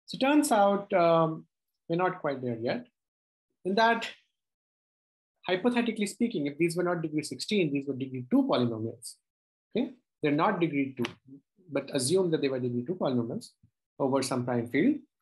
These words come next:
Then, uh, actually there is, uh, quadratic functional encryption, which have been studied for quite some time, uh, which you can base on D L N, um, and you'd be done,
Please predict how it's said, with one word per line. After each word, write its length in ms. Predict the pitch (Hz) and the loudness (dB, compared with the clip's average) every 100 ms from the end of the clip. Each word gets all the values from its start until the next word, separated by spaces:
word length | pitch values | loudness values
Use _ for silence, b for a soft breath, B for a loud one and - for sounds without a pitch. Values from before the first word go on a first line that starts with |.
| _ _ _ _ _ _ - | _ _ _ _ _ _ -4
Then, 380 | 202 285 277 269 | 0 4 6 6
uh, 320 | 269 254 247 | 6 4 2
actually 420 | 214 214 - 214 | 2 0 0 0
there 260 | 202 196 185 | 2 4 4
is, 180 | 175 160 - | 2 -4 -10
uh, 360 | 156 156 156 170 151 165 _ - - - | -10 -8 -10 -10 -10 -10 _ -18 -16 -4
quadratic 500 | 170 165 185 208 196 | -2 0 2 0 -2
functional 380 | 151 - 143 123 | -6 -4 -4 -2
encryption, 640 | 123 127 - 156 123 123 _ _ _ - | 0 0 0 -2 -4 -6 _ _ _ -12
which 120 | 147 | -4
have 140 | 156 | -4
been 160 | 143 143 | -2 -2
studied 360 | - 135 135 131 | -2 -4 -4 -6
for 240 | 135 123 - | -6 -6 -2
quite 200 | 131 123 | -2 -2
some 180 | 120 120 | -6 -2
time, 440 | 226 156 117 - _ - | 0 0 -2 -6 _ -10
uh, 440 | - - - - | -10 -10 -10 -6
which 160 | 127 127 | -4 -4
you 80 | 123 | -4
can 120 | 127 | -2
base 200 | 123 123 | -2 -2
on 100 | 120 | -4
D 140 | 123 | -2
L 60 | 151 | 0
N, 320 | 247 170 165 - _ _ _ - | 0 0 -4 -12 _ _ _ -6
um, 420 | 139 135 127 127 - | -4 -4 -6 -14 -6
and 120 | 151 | -2
you'd 160 | 147 123 | -2 -2
be 80 | 123 | -6
done, 400 | - _ - | -8 _ -16